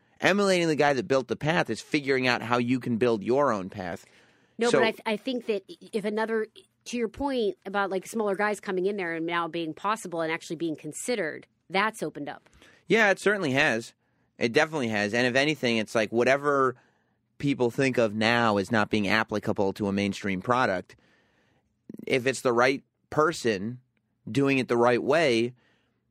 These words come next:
Speaker 1: you can never say that anymore. You know, you just,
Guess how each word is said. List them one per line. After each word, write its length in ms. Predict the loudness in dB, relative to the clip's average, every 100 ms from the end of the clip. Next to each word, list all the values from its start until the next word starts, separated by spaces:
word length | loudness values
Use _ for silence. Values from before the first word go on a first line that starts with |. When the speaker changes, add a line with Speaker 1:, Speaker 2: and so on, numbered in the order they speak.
| _ _ -8
Speaker 1:
you 140 | -4
can 160 | 0 2
never 240 | 2 2 0
say 240 | 0 0
that 200 | -2 -4
anymore. 420 | -6 -6 -8 -12 _ _ _ _ _ _ _ _ _
You 120 | 0 2
know, 60 |
you 120 | 2 2
just, 300 | -2 -6